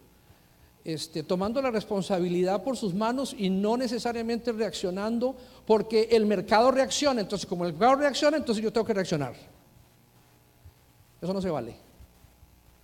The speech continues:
Deberíamos de reaccionar por convicción, no por reacción.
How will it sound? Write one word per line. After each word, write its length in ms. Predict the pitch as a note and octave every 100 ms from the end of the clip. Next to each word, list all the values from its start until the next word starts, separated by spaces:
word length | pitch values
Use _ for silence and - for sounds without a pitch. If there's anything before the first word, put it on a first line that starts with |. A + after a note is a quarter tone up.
| _ - _ - _ _ _ _ -
Deberíamos 460 | D#3 E3 E3+ F#3+ A3
de 80 | G#3+
reaccionar 420 | F#3 F#3 E3 F3
por 120 | A#3
convicción, 680 | A3+ E3 C#3 - E3 C3 A2+ - - _ - _ - - _ -
no 140 | D#3+
por 140 | G3 F#3+
reacción. 560 | D3 - F3+ C#3 G2+